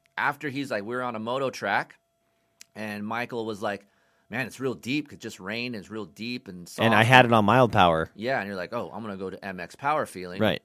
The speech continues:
Speaker 1: And it was better for you.
Speaker 2: Right, because in it from the last time I raced, I had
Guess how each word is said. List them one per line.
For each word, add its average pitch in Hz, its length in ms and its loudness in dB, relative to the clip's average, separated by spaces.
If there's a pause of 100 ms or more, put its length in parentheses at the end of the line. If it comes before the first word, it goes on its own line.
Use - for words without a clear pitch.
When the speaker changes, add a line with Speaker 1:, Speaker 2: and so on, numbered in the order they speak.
Speaker 1:
And 92 100 -14
it 92 80 -14
was 95 140 -14
better 127 260 -2
for - 180 -14
you. 107 60 2
Speaker 2:
Right, 107 240 2
because 107 460 6
in 143 160 6
it 135 140 6
from 117 220 2
the 107 240 2
last 104 220 4
time 107 140 0
I 92 60 4
raced, 107 440 6
I 110 120 6
had 104 300 6